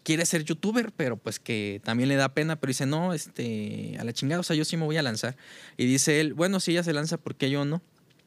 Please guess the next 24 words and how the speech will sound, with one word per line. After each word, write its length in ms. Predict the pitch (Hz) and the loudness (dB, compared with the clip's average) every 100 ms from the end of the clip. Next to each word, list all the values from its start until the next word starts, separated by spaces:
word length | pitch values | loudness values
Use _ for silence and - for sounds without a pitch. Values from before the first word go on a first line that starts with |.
| - | -10
Y 180 | - 135 | -2 0
es 120 | 131 | 0
como 220 | - 135 123 | 2 4 4
él 80 | |
se 80 | 123 | 2
empieza 400 | 123 - 117 123 | -2 -2 0 0
a 20 | |
lanzar. 400 | 120 120 135 151 - - - - - _ _ _ _ - - | 2 0 0 -2 -8 -20 -20 -20 -20 _ _ _ _ -6 2
Y, 380 | 196 226 311 - | 6 6 4 2
y, 160 | 147 | 0
pues, 320 | 123 107 120 135 | 0 -2 -2 0
a 60 | |
lo 120 | 120 | -2
que 120 | - 120 | -2 0
regreso, 360 | 135 190 254 | 2 2 2
o 40 | 147 | 4
sea, 260 | 139 123 - _ _ _ _ _ _ - _ _ _ _ _ - _ - | 2 2 -6 _ _ _ _ _ _ -20 _ _ _ _ _ -20 _ 0
su 220 | 156 139 | 0 4
punto 380 | 196 214 202 185 | 2 4 4 4
es, 260 | 151 - 143 | 2 -2 -2
es 160 | 139 | -2
comunicar 540 | - 147 117 104 - 113 | 0 0 0 -2 -6 -4
la 120 | 123 | 0
música. 460 | 113 104 110 - | -2 -2 -8 -14